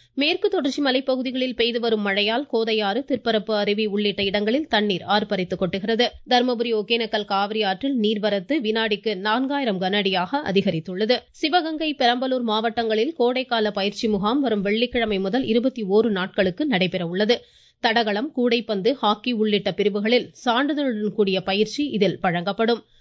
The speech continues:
மீன்பிடி தடை காலத்தை முன்னிட்டு தூத்துக்குடியில் மீன்களின் விலை அதிகரித்துள்ளது. பாரம்பரிய நாட்டுப்படகு மற்றும் ஃபைபர் படகு மீனவர்கள் மட்டுமே கடலுக்கு செல்வதால் சீலா, விளை, ஊழி, பாறை உள்ளிட்ட மீன்கள் கிலோ முன்னூறு ரூபாய் முதல் ஆயிரத்தி முன்னூறு ரூபாய் வரை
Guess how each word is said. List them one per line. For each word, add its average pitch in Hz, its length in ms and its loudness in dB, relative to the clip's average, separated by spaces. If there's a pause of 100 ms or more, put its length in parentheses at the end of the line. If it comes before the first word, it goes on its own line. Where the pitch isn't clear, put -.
(320)
மீன்பிடி 359 460 0
தடை 240 260 2
காலத்தை 247 420 -2
முன்னிட்டு 220 460 2
தூத்துக்குடியில் 240 640 0
மீன்களின் 247 540 0
விலை 185 240 -2
அதிகரித்துள்ளது. 196 720 0 (440)
பாரம்பரிய 285 580 0
நாட்டுப்படகு 220 640 0
மற்றும் 220 340 -2
ஃபைபர் 226 340 2
படகு 233 260 0
மீனவர்கள் 208 500 0
மட்டுமே 196 380 0
கடலுக்கு 208 460 0
செல்வதால் 190 500 0 (300)
சீலா, 247 400 0 (120)
விளை, 220 240 0 (140)
ஊழி, 226 320 -2 (100)
பாறை 220 360 0
உள்ளிட்ட 214 380 0
மீன்கள் 220 520 0
கிலோ 262 300 0
முன்னூறு 269 400 0
ரூபாய் 214 380 0
முதல் 185 200 -2 (100)
ஆயிரத்தி 262 440 2
முன்னூறு 220 360 2
ரூபாய் 196 380 0
வரை 214 160 0